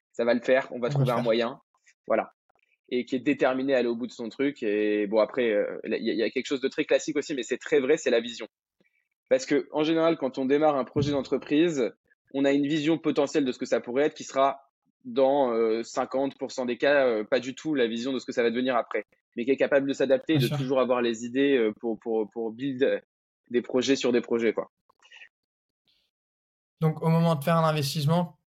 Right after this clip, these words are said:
Speaker 2: t'investis plus sur la personne et sur l'équipe que sur, euh, le produit en lui-même, si j'ai bien compris.
Speaker 1: Quatre-vingt-dix-neuf pour cent l'équipe et un pour cent le reste. <laughs>
Speaker 2: Ouais, c'est ça.
Speaker 1: Il y a un seul truc que je fais un peu systématiquement, euh, quand, quand, quand je regarde un,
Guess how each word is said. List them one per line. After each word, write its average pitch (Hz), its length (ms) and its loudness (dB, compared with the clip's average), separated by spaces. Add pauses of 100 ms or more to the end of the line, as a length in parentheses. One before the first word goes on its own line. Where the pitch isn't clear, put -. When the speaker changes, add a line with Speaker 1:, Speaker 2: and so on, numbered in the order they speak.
Speaker 2:
t'investis 143 560 0
plus 160 160 -2
sur - 340 -2
la 135 120 2
personne 151 560 0
et 143 60 0
sur 143 200 -2
l'équipe 143 460 0
que 139 120 -6
sur, 131 240 -4
euh, 131 420 0
le 131 140 2
produit 135 300 0
en 127 80 -4
lui-même, 135 320 2 (460)
si - 160 -6
j'ai 120 80 -4
bien 123 80 -6
compris. 117 100 0
Speaker 1:
Quatre-vingt-dix-neuf 143 760 0
pour 151 140 -6
cent 147 140 -2
l'équipe 139 380 0
et 131 60 2
un 120 100 2
pour 120 180 -8
cent 131 160 -2
le 120 60 2
reste. - 360 -2 (100)
<laughs> - 480 -10 (360)
Speaker 2:
Ouais, 139 120 2
c'est 127 160 -2
ça. 127 100 -4 (480)
Speaker 1:
Il 139 60 -2
y 151 40 2
a 143 120 2
un 202 40 0
seul 190 220 -2
truc 196 220 -6
que 156 120 -4
je - 80 -8
fais 151 200 -2
un 131 100 0
peu 131 140 -4
systématiquement, 139 880 0
euh, 98 160 0
quand, 104 240 -6
quand, 101 180 -8
quand 104 160 -8
je 107 100 -6
regarde 120 240 0
un, 110 60 -4